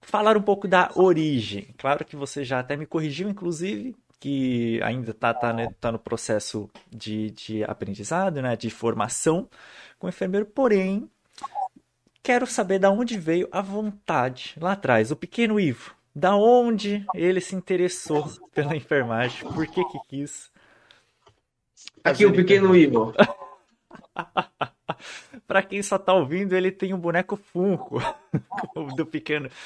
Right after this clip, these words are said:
Speaker 1: de um, é, é, tá com esteto no pescoço? Pô, um esteto no pescoço,
Speaker 2: Tá.
Speaker 1: bicho. Ô, louco.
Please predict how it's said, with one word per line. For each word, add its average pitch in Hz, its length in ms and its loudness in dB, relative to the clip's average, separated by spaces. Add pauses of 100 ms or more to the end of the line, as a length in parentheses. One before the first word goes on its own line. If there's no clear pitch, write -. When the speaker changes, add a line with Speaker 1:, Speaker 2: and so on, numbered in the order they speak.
(160)
Speaker 1:
de - 120 -2
um, 165 120 0
é, 175 160 2 (200)
é, - 60 -12 (260)
tá 190 60 4
com 196 120 -4
esteto - 380 -2
no 135 80 -10
pescoço? - 340 -6 (120)
Pô, - 160 0
um 175 80 -2
esteto 214 340 -4
no 196 60 -6
pescoço, 160 360 -8
Speaker 2:
Tá. 139 280 6
Speaker 1:
bicho. 170 120 2
Ô, 202 80 2
louco. 139 380 0